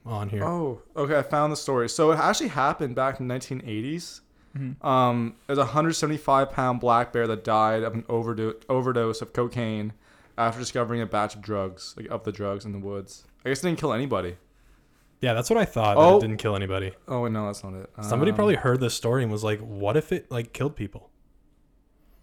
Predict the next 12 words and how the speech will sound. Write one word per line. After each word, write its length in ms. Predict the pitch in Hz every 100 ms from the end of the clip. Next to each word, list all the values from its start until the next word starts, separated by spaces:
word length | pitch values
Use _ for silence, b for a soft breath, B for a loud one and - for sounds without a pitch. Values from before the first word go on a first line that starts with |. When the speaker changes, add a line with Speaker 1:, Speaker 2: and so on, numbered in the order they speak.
| _ _ _ _ _ _ -
Speaker 1:
Not 80 | 104
Speaker 2:
Yeah, 100 | 120
Speaker 1:
sh- 40 | 113
Speaker 2:
I 60 | 131
guess 120 | 131
it 40 |
didn't 120 | 147 135
kill 140 | 123
anybody. 300 | 117 113 110
Just, 240 | 107 - -
just 200 | 117 -
died, 340 | 98 98 104